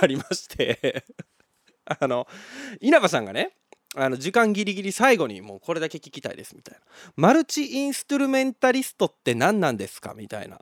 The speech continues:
話をこう振ってくださったんですよ。で、まあ、あの、まあ、マルチに、あの、楽器を演奏する、まあ、いろんな楽器を演奏するっていうことで、あの、なんですよ、みたいな。で、「あ、まあ、この肩書き聞いたことないです」、みたいな。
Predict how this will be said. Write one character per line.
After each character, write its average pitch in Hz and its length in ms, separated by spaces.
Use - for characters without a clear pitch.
話 101 320
を - 60
こ 98 120
う - 20
振 117 80
っ 101 40
て 107 120
く 107 80
だ 98 80
さ 101 100
っ - 40
た - 140
ん - 60
で - 60
す - 40
よ。 - 160
で、 277 140
ま 165 240
あ、 139 40
あ 131 40
の、 113 240
ま 202 100
あ、 - 20
マ 175 160
ル 120 80
チ - 160
に、 80 280
あ 101 160
の、 - 360
楽 107 160
器 - 80
を 95 40
演 95 120
奏 98 120
す - 140
る、 247 100
ま 202 80
あ、 151 40
い 127 60
ろ 151 100
ん 165 60
な 143 80
楽 101 160
器 - 100
を 95 60
演 98 120
奏 98 160
す - 120
る 98 80
っ 92 40
て - 160
い - 60
う - 80
こ 101 120
と - 120
で、 - 240
あ - 120
の、 - 360
な 104 120
ん 92 60
で 98 80
す - 120
よ、 220 120
み 139 100
た - 100
い - 40
な。 220 160
で、 202 160
「あ、 214 60
ま 220 160
あ、 - 60
こ 185 120
の 180 100
肩 160 300
書 151 100
き 156 140
聞 151 200
い 147 60
た 143 140
こ 151 140
と 120 140
な 95 140
い 92 80
で 87 100
す」、 - 180
み - 80
た - 160
い - 20
な。 - 60